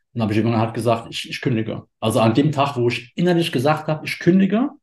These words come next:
nicht gekündigt habe, aber innerlich entschieden hab, es muss hier irgendwie was passieren, weil das war ja gar nicht mehr ich. Ja, zu Hause war das ja echt eine Katastrophe.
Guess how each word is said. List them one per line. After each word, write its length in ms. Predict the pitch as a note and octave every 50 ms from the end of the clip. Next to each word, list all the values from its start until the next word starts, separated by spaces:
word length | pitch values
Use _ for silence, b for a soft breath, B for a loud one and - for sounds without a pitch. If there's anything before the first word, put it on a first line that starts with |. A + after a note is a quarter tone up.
| _ _
nicht 200 | B2 C#3+ - -
gekündigt 400 | B2 A#2 - A2+ A2 G2+ - -
habe, 240 | A2+ B2+ - E3 D3
aber 200 | A#2+ G2+ G2 F#2+
innerlich 400 | A2+ C#3 D3+ D#3 D#3+ D#3 - -
entschieden 340 | A2+ - - D3 D3 D#3 C#3
hab, 260 | D3 D3 C#3+ - - -
es 160 | - - -
muss 220 | C3 C#3 C3+ -
hier 360 | - C3 C3 B2 B2 B2 B2 -
irgendwie 360 | C3 C3+ C3+ B2+ B2+ A#2+ A#2+
was 160 | A#2+ A#2 -
passieren, 500 | - G2 F#2 C3 E3 E3 E3 G3 A#3 B3 B B B B B B B B B B B B B _ _ _ _ _ _ _ _ _ _ _ _ _
weil 180 | - A2 A2+
das 120 | A2 A2+ C3
war 100 | A#2 A#2+
ja 80 | A#2
gar 140 | - A#2 A2+
nicht 100 | A2+ G2
mehr 140 | F#2+ F#2+ -
ich. 400 | C#3 C3+ - - - - _ _ - - - _
Ja, 140 | G#2+ A2 A2
zu 160 | - A2+ F#2+
Hause 220 | G2+ B2 B2 A#2+
war 100 | A2+ A#2
das 140 | A2+ A2 A2+
ja 80 | A#2+ -
echt 160 | A#2 A#2+ -
eine 100 | B2 G#2
Katastrophe. 640 | A2 G#2 G2 G2 - A2 A2 B2+ C#3 F3+ A3 A3+